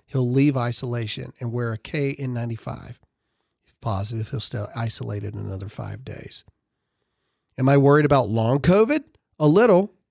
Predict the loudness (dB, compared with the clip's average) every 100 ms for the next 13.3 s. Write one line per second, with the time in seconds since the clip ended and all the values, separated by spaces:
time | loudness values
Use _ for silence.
0 | 0 2 2 0 2 2 2 2 2 2
1 | 2 0 -2 0 0 2 0 0 0 0
2 | -6 -4 -8 -4 -2 -2 -2 -4 -2 -2
3 | -6 -6 -8 -6 -6 -6 -6 -8 -8 -20
4 | _ _ _ _ _ _ 0 2 4 4
5 | 2 0 0 0 0 -2 -4 -8 -6 -6
6 | -8 -10 -4 -4 -4 -8 -10 -14 -18 _
7 | _ _ _ _ _ _ _ _ -2 -2
8 | 0 0 0 -2 0 0 2 -2 -6 -2
9 | 0 2 0 -2 -6 -6 -4 -6 -8 -8
10 | -10 -16 _ _ _ _ _ _ _ _
11 | _ _ _ _ _ _ _ _ _ -20
12 | -20 -20 _ _ -14 0 4 4 4 2
13 | 2 2 0